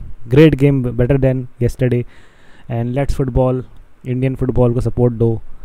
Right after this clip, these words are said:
And मैं, मैं ये नहीं कह रहा कि मैं Indian football ही बनाता रहूँगा भाई, European football मैं बनाऊँगा, बस मुझे एक बढ़िया सा topic नहीं मिल रहा है। <laughs> खैर topic ये है कि Chelsea गोल क्यों नहीं मार पाती, खैर उसने Brighton को हरा दिया है, but let's see क्या होता है।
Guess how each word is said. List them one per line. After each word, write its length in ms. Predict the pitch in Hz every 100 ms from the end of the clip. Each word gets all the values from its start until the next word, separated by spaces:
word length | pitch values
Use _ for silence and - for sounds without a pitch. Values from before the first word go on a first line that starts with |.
| - - - -
And 380 | 165 160 120 123
मैं, 280 | 147 147 143
मैं 160 | 135 139
ये 140 | 147
नहीं 120 | 151
कह 80 | 151
रहा 100 | 156
कि 120 | 175
मैं 140 | 175 156
Indian 240 | 143 143
football 320 | 139 127 131
ही 80 | 135
बनाता 280 | 143 123 117
रहूँगा 260 | 113 110 110
भाई, 220 | 110 120
European 300 | 127 127 135
football 280 | 127 127 127
मैं 120 | 117
बनाऊँगा, 460 | 110 113 107 104 - - - - 123
बस 160 | 131
मुझे 220 | 135 127 135
एक 120 | 117
बढ़िया 180 | 123 135
सा 80 | 131 -
topic 260 | 113 135
नहीं 120 | 117 104
मिल 100 | 98
रहा 240 | - -
है। 180 | - - -
<laughs> 100 | -
खैर 220 | 123 113 - -
topic 280 | 127 139 123
ये 100 | 135
है 120 | 131
कि 100 | 135
Chelsea 300 | 139 127 143
गोल 180 | 127 131
क्यों 140 | 143
नहीं 100 | 127
मार 120 | 120
पाती, 340 | - 107 - 107 -
खैर 160 | - 120
उसने 180 | 110 123
Brighton 300 | 120 113 127
को 100 | 127
हरा 180 | 123 135
दिया 160 | 127
है, 60 | 104 - - - - -
but 200 | 185 175
let's 160 | 185 -
see 360 | 170 - - -
क्या 100 | 151
होता 220 | 127
है। 100 | 117